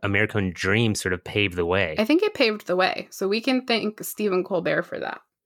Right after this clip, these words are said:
Speaker 1: Yeah, thanks, Mister Colbert.
Speaker 2: Really, we can thank him for a lot, but that's kind of at the top of my list.
Speaker 1: Speaking of, um, ice cream, um, what is this week's current obsession?
Speaker 2: Oh, um, I've been watching a lot of Star Trek Enterprise.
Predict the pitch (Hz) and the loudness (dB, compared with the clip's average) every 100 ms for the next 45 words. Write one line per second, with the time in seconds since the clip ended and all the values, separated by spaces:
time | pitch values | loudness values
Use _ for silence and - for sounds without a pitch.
0 | _ - 95 101 87 - 92 101 - 90 | _ -4 2 4 4 2 0 0 0 0
1 | 87 - 85 76 80 73 90 95 _ _ | -2 2 0 2 0 2 0 0 _ _
2 | _ _ _ _ 208 196 220 214 208 190 | _ _ _ _ 0 2 4 2 0 0
3 | 170 165 165 147 - 147 147 - - 175 | 2 2 -2 -4 -2 2 2 2 -2 -8
4 | - 180 180 - 175 156 - - - 156 | -4 -4 -4 -8 -4 -4 -4 -8 -4 -4
5 | 156 156 143 139 170 - - _ _ _ | -2 -4 -4 -4 -6 -8 -18 _ _ _
6 | _ _ - - 156 180 151 101 85 95 | _ _ -2 2 4 6 4 2 2 2
7 | 95 87 85 113 - 90 85 98 - _ | 2 2 2 2 -2 -2 -2 -4 -10 _
8 | _ _ _ _ - 98 92 90 87 92 | _ _ _ _ -2 2 4 2 2 2
9 | 113 113 98 95 85 123 - 131 85 - | 4 2 2 -2 -2 -2 2 0 0 -6
10 | - 92 73 87 80 85 - 82 92 - | -4 -2 -2 -4 -2 -2 -2 -6 -8 -14
11 | _ _ _ _ _ - 240 285 247 156 | _ _ _ _ _ 0 2 4 4 2
12 | - 214 208 208 202 202 214 262 277 233 | 4 4 4 2 0 0 2 2 2 0
13 | - 226 220 208 196 185 180 - 180 175 | -2 -2 0 4 4 4 -2 -2 0 0
14 | 180 180 - 160 185 - 233 247 349 - | 0 -4 -2 0 0 0 0 0 -2 -6